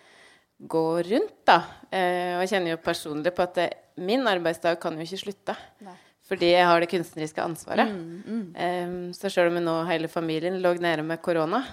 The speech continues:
Speaker 1: så
Speaker 2: Mm.
Speaker 1: må min koronasyke mann ta
Speaker 2: Ja.
Speaker 1: vare på mine tre febersyke barn,
Speaker 2: Ja.
Speaker 1: mens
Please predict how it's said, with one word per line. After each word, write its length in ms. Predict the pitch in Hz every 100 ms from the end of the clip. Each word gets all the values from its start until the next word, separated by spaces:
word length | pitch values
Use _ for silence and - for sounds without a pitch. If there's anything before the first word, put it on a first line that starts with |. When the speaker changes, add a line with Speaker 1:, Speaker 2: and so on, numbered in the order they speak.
| -
Speaker 1:
så 340 | 214 202 190 190
Speaker 2:
Mm. 40 |
Speaker 1:
må 200 | 180 175 170
min 260 | 165 160
koronasyke 640 | - 165 151 156 160 165
mann 340 | 160 175 262 233 -
ta 220 | 180 170
Speaker 2:
Ja. 60 | 170
Speaker 1:
vare 180 | 165 151
på 120 | 160
mine 200 | 160 156 156
tre 240 | 156 156
febersyke 580 | 156 156 156 151 160 160
barn, 300 | 156 196 220
Speaker 2:
Ja. 40 | 175
Speaker 1:
mens 460 | 156 170 - -